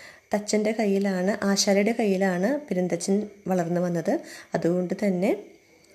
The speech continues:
ആ, എന്താണ്, വാസ്തുശില്പിയായിട്ടാണ് പെരുന്തച്ചൻ അറിയപ്പെട്ടത്. ഇനി അടുത്ത, ആ, ക്ലാസ്സിൽ നമുക്ക്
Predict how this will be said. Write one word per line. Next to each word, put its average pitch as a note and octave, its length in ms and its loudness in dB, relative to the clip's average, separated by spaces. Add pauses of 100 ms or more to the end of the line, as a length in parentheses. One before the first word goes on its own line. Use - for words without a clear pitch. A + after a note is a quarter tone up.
(120)
ആ, F3 400 -2
എന്താണ്, E3+ 540 -4 (140)
വാസ്തുശില്പിയായിട്ടാണ് G3 1500 -2 (800)
പെരുന്തച്ചൻ D#3+ 500 -2 (280)
അറിയപ്പെട്ടത്. D#3+ 680 -6 (1500)
ഇനി G#3+ 260 -2
അടുത്ത, - 300 -6
ആ, E3+ 760 -6 (680)
ക്ലാസ്സിൽ E3+ 360 -6
നമുക്ക് D#3+ 380 -6